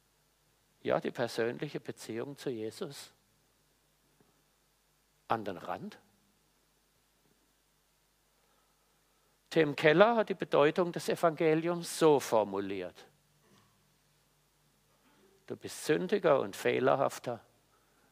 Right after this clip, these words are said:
als du je zu glauben wagtest. Aber in Christus zugleich geliebter und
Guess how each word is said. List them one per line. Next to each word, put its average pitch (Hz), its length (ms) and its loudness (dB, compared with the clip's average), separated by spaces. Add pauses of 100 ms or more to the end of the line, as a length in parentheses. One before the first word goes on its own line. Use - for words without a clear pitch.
(100)
als 120 300 -4
du 101 120 -6
je 107 520 -4
zu - 260 -8
glauben 110 560 -6
wagtest. - 760 -10 (440)
Aber 131 460 4 (1300)
in 101 340 -16
Christus - 760 -8
zugleich 113 880 -2
geliebter 147 1120 2
und 151 280 -2